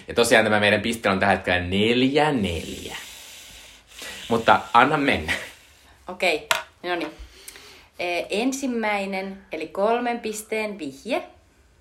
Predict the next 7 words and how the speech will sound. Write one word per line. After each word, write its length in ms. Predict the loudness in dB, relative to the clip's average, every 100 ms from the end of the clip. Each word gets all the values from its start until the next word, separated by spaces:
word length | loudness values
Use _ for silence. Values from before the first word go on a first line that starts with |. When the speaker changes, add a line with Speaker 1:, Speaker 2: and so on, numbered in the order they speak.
| _ -20 -20 -20 -20 -20 -20 -20 -20 -20 -20 -20 -20 -20 _ -6
Speaker 2:
Äh, 200 | -4 -4 -4 -6 -6 -8 -14 -18 -8
me, 340 | -2 0 -2 0
ee, 600 | 0 2 0 0 -4 -6 -16 _ -20 _
katsottiin 760 | -8 -6 -8 -8 -4 -2 -2 -6 _ -20 -10
nyt 320 | -8 -8 -4
tämä 220 | -4 -2 -6 -8 -12
Heat, 600 | -6 -4 -4 -10 -14 -20